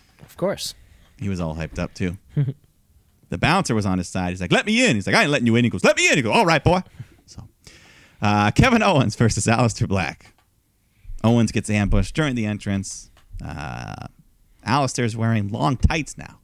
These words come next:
Speaker 2: No more trunks.
Speaker 1: No more trunks. Uh, uh, he's doing a pirate thing these days, too.
Speaker 2: Yeah.
Speaker 1: Um, 'cause he
Speaker 2: Although
Speaker 1: does,
Speaker 2: he
Speaker 1: he
Speaker 2: took the eye patch off after his entrance.
Speaker 1: Oh, he, but, well, I
Speaker 2: He
Speaker 1: guess,
Speaker 2: fought
Speaker 1: like,
Speaker 2: without
Speaker 1: his,
Speaker 2: it.
Speaker 1: he's coming out like a pirate, I guess.
Speaker 2: Yeah,
Speaker 1: But
Speaker 2: I
Speaker 1: it,
Speaker 2: like
Speaker 1: but
Speaker 2: it.
Speaker 1: it's like a grungy pirate because he doesn't have an eye patch. He just has, like, a,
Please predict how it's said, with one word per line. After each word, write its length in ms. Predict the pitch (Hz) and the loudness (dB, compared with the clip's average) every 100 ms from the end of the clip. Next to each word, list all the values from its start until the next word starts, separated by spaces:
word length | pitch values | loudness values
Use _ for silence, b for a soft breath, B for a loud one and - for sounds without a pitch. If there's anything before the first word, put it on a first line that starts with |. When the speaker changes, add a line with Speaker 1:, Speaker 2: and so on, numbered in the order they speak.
| _ _ _ _ _ - | _ _ _ _ _ -10
Speaker 2:
No 80 | 98 | -6
more 100 | 98 | -6
trunks. 420 | 95 - 80 - | -8 -10 -12 -12
Speaker 1:
No 140 | 147 214 | -2 2
more 180 | 277 285 | 2 0
trunks. 540 | - 240 247 - - | 0 0 0 0 -4
Uh, 60 | - | 0
uh, 800 | 196 196 190 196 196 185 180 156 | 2 4 4 4 4 2 2 2
he's 140 | 185 | 0
doing 120 | 247 | 0
a 40 | 220 | -2
pirate 420 | - 196 220 - | 0 2 2 0
thing 240 | - 214 | 0 0
these 160 | 214 214 | 0 -2
days, 300 | 208 202 202 | 0 0 0
too. 340 | - 185 185 190 | 0 4 4 4
Speaker 2:
Yeah. 280 | 175 156 - | 0 -4 -6
Speaker 1:
Um, 380 | 131 143 139 139 | 0 2 2 0
'cause 180 | 180 180 | 0 2
he 40 | |
Speaker 2:
Although 120 | 208 | 4
Speaker 1:
does, 40 | 127 | 4
Speaker 2:
he 40 | |
Speaker 1:
he 40 | - | 2
Speaker 2:
took 160 | 196 | 0
the 120 | 151 156 | 0 0
eye 120 | 175 | 2
patch 340 | 156 101 - | 2 0 -2
off 180 | 82 76 | -4 -2
after 240 | 87 87 | -4 -2
his 120 | 98 95 | -4 -2
entrance. 520 | 98 - - _ _ _ - | -4 -6 -20 _ _ _ -10
Speaker 1:
Oh, 80 | 147 | -6
he, 260 | 143 - 180 | -6 -4 -2
but, 200 | 196 190 | 0 2
well, 100 | 185 | 2
I 60 | 175 | 2
Speaker 2:
He 60 | 151 | 4
Speaker 1:
guess, 140 | 147 | 4
Speaker 2:
fought 80 | 165 | 2
Speaker 1:
like, 100 | 147 | 2
Speaker 2:
without 120 | 139 | 2
Speaker 1:
his, 100 | 117 | 0
Speaker 2:
it. 40 | - | -4
Speaker 1:
he's 120 | 135 | -6
coming 220 | - 151 | -2 0
out 160 | 139 131 | 2 2
like 160 | 107 101 | -2 -6
a 40 | |
pirate, 340 | - 92 82 | -6 -6 -6
I 40 | 82 | -8
guess. 360 | 85 - - - b b | -6 -6 -8 -18 b b
Speaker 2:
Yeah, 180 | 92 - | -6 -2
Speaker 1:
But 120 | 196 | 0
Speaker 2:
I 20 | |
Speaker 1:
it, 40 | 196 | 2
Speaker 2:
like 80 | 180 | 2
Speaker 1:
but 100 | 208 | 0
Speaker 2:
it. 40 | |
Speaker 1:
it's 120 | 202 | 0
like 180 | 196 208 | -2 0
a 380 | 190 156 135 117 | 2 2 2 0
grungy 580 | 120 120 175 175 139 123 | -2 -2 2 2 2 0
pirate 400 | 120 120 104 82 | 0 -2 -2 -4
because 180 | 131 151 | -4 -2
he 60 | 180 | 0
doesn't 100 | 214 | 0
have 100 | 202 | 0
an 60 | |
eye 100 | 160 | -2
patch. 400 | 135 - 147 101 | -2 -2 -2 -4
He 40 | 123 | -6
just 140 | 131 | -6
has, 160 | 139 127 | -6 -6
like, 140 | 123 | -8
a, 160 | 98 | -8